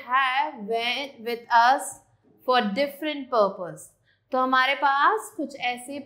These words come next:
पर्सनल डॉक्यूमेंट्स होते हैं जो हम अलग-अलग पर्पस के लिए यूज़ करते हैं, अलग-अलग काम के लिए यूज़ करते हैं। Write the name of the following documents। इन डॉक्यूमेंट्स के हमें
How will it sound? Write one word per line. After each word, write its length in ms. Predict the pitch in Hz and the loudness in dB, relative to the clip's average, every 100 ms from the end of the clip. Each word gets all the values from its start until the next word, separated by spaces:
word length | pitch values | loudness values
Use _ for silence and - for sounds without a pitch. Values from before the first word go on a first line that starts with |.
| 247 | -4
पर्सनल 500 | 240 233 247 247 247 | -4 -4 -8 -10 -2
डॉक्यूमेंट्स 720 | 214 214 214 254 277 339 339 | 2 2 0 -6 -2 -2 -4
होते 280 | 330 320 320 | -6 -6 -6
हैं 380 | 320 320 320 370 466 - _ _ _ - | -10 -10 -8 -8 -8 -14 _ _ _ -8
जो 160 | 220 | -2
हम 240 | 254 277 294 262 | 4 4 4 -2
अलग-अलग 520 | 254 240 240 254 285 | 0 -2 0 -2 -4
पर्पस 460 | - 226 214 214 202 - | -4 -2 -2 -6 -14 -12
के 80 | 220 | -12
लिए 300 | 220 285 508 622 - _ _ 220 202 | -8 -2 2 0 -2 _ _ -12 -6
यूज़ 320 | 233 247 240 - | -4 -4 -4 -6
करते 260 | 233 220 214 | -4 -4 -2
हैं, 60 | 226 | -2
अलग-अलग 380 | 247 262 392 - | 0 0 -2 -2
काम 340 | 240 214 220 | 2 2 2
के 140 | 214 220 | -4 -4
लिए 180 | 202 196 | -4 -4
यूज़ 140 | 185 - | -8 -10
करते 320 | 180 165 - | -12 -14 -14
हैं। 840 | 147 117 _ _ _ _ _ - 226 | -16 -16 _ _ _ _ _ -8 4
Write 280 | 294 359 349 | 6 6 2
the 80 | 427 | 0
name 180 | 415 370 359 | 0 0 0
of 100 | 330 | 2
the 80 | 349 349 | 0 2
following 440 | 294 277 269 269 262 | 2 4 2 2 0
documents। 580 | 240 233 208 196 180 - | 0 -2 -6 -8 -10 -14
इन 160 | 220 220 | -14 -2
डॉक्यूमेंट्स 540 | 226 233 247 247 240 | -2 0 -6 -8 -10
के 100 | 262 | -10
हमें 380 | 247 339 605 | -6 -4 -4